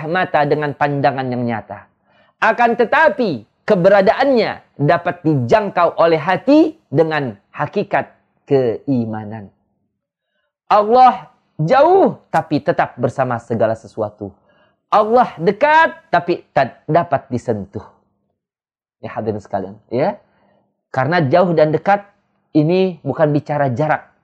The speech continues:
bagi Allah. Karena jarak bicara tempat. Tempat itu makhluk dan Allah tidak butuh kepada makhluk.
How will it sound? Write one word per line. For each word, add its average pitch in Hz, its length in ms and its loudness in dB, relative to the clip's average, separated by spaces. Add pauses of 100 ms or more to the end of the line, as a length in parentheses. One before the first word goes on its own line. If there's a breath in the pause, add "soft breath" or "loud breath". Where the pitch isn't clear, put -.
bagi 123 320 -4
Allah. 117 400 -10 (800)
Karena 139 320 -2
jarak 135 560 -2
bicara 131 400 -2
tempat. 135 480 -4 (320)
Tempat 185 500 -2
itu 156 160 -2
makhluk 143 480 -2 (400)
dan 123 240 0
Allah 127 240 -2
tidak 127 240 -2
butuh 131 320 -4
kepada 117 320 -4
makhluk. 117 480 -6